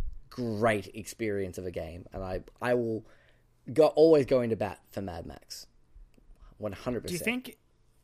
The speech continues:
Speaker 2: do you think it was maybe hurt by the fact that it came out only, like, three months before Just Cause three?
Speaker 1: Potentially. Um, and I think, 'cause I don't know if,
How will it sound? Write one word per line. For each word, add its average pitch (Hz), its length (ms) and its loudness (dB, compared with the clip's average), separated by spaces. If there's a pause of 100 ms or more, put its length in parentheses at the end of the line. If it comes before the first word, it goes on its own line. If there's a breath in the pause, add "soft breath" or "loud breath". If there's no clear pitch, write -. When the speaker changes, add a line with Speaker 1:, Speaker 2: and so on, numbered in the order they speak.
(120)
Speaker 2:
do 160 80 -12
you 165 60 -8
think 226 160 -2
it 269 40 -2
was 190 140 0
maybe 160 220 -2
hurt 135 240 -4
by 131 120 -6
the 123 80 -6
fact 135 260 -10
that 131 100 -8
it 113 80 -12
came 127 240 -8
out 120 240 -10
only, 117 640 -12 (140)
like, 107 160 -16
three 120 400 -10
months 113 340 -6
before 120 300 -10
Just 117 280 -10
Cause 123 280 -6
three? 139 360 -10 (1500 loud breath)
Speaker 1:
Potentially. 175 720 2 (440)
Um, 131 600 0 (1120)
and 147 100 0
I 151 100 2
think, 185 480 0
'cause 160 160 0 (100)
I 143 100 4
don't 165 160 2
know 185 100 2
if, 165 80 -4